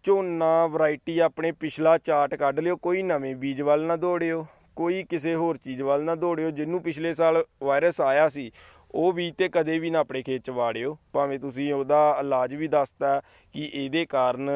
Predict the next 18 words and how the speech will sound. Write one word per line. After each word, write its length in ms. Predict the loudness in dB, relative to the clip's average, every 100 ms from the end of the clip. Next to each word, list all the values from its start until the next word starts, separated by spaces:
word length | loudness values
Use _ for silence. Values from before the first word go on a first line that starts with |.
| -2 -2
ਬੂਟੇ 400 | -6 -6 -2 0
ਆ 40 |
ਜਿਹੜੇ 200 | 0 -2
ਮਧਰੇ 340 | -4 -4 -4 -4
ਰਹਿੰਦੇ 300 | -4 -4 -4
ਸੀ, 140 | -4 -2
ਪਰ 220 | 2 4
ਉਹ 140 | 2
ਬੀਜ 240 | 0 -2 0
ਆਪਣੇ 260 | 0 -2
ਖੇਤ 240 | -4 -6 -2
'ਚ 80 | -2
ਨਾ 160 | 0
ਵਾੜਿਓ। 400 | 2 2 2 -4 -8 -20 _ 0
ਤੇ 80 | 2
ਆਪਣਾ 340 | 2 0 -2
ਪਿਛਲਾ 400 | -2 -4 2 2
ਚਾਰਟ 320 | 4 0 0